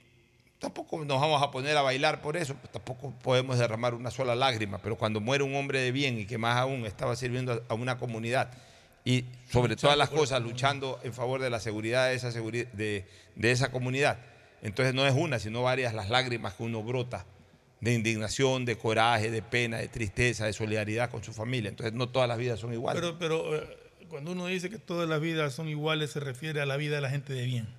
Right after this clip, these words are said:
Speaker 1: Claro, ahí sí, ahí sí, no, no, no, no, no, ahí sí. Yo marco la diferencia entre la gente que
Speaker 2: Correcto.
Speaker 1: anda en el bien y la gente que anda en el
Speaker 2: Correcto.
Speaker 1: mal.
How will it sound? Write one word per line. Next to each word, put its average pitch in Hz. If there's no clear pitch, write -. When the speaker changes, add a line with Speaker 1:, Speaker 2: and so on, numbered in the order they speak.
Speaker 1:
Claro, 175
ahí 185
sí, 139
ahí 160
sí, 180
no, 135
no, 131
no, 127
no, 120
no, 113
ahí 131
sí. -
Yo 139
marco 165
la 156
diferencia 135
entre 139
la 113
gente 131
que -
Speaker 2:
Correcto. 135
Speaker 1:
anda 135
en 131
el 117
bien 156
y 127
la 113
gente 123
que 127
anda 123
en 113
el 165
Speaker 2:
Correcto. 147
Speaker 1:
mal. 107